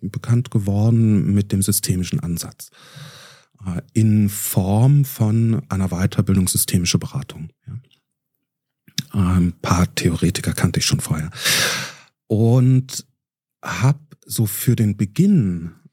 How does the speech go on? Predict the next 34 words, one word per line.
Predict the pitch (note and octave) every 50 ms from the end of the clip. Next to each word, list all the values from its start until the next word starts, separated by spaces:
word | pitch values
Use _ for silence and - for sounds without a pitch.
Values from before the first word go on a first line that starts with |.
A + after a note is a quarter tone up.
| _
äh, | - F#2 F#2+ F#2 F#2 F#2 - -
bei | G2+ G2 G2 G2 G2 F#2+
Menschen | F#2 F#2 F#2+ G#2 B2 D3+ F#3 - - - E3 D#3+ D3+
gelernt, | C3 A#2+ G#2+ G#2 F#2+ F#2+ F#2 F#2+ G#2 A#2+ D3 E3+ G3 A3+ B3 B3 - - - - -
äh, | - - G2+ -
bei | - G2 G2+
denen | G2 - G#2 G#2 G#2+ G#2+ G2+ -
ich | - G2 G2 - -
dankenswerterweise | - - - A#2 B2 - G#2 F#2+ - - F#2 F2+ - F#2+ E2+ E2+ F2+ G#2 G#2+ - F2
ganz | - F2+ A#2 C3 -
viel | - - G#2+ -
Anregung | - A#2 C3 B2+ - G2+ G2 G2 F#2+ F#2
mitbekommen | G2+ B2+ - - - G2+ - - F2+ F2+ F2+ E2
habe | D#2+ E2+ E2+ G2+ A2+ B2+ C#3 - - - - - - - _ -
und | - G2 F#2+ -
die | G2+
mich | G2 F#2+ -
da | - F#2+ F2+
auch | F2 D#2+ F#2+ -
super | - - B2+ D3 D3 - A2
abgeholt | - C3+ - - - G#2+ G2 G2+ G2 G2+ -
haben. | F#2 G2 G2 G2
Und | F2+
das | - - -
waren | F#2+ F#2+ F#2 F#2
wirklich | G#2 A2 - - G2 F#2+ -
sehr, | - - - F2 G#2+ B2 C3 C3
sehr | C3 G2+ G#2+
spannende | F#2+ - - - G#2+ B2 C#3 D3 B2+ A#2 G#2 G2+
Diskussionen. | - G#2+ G2+ - - - G2 F#2+ - G#2+ A2+ C#3+ D3 B2 A#2 B2+ D#3 E3+ - - - - - - - - _ _ _
Und | - G#2 G#2
es | G2+ - - G2
war | F#2+ G2 G2+ A2+ C#3 E3+ E3 D#3+
teilweise | - - - A#2 A#2+ B2 D3 E3+ F#3+ G3 F3 D#3 D3 D3+ D3+ D3+ D#3+ D#3 D3+ - D#3 D3+ D3+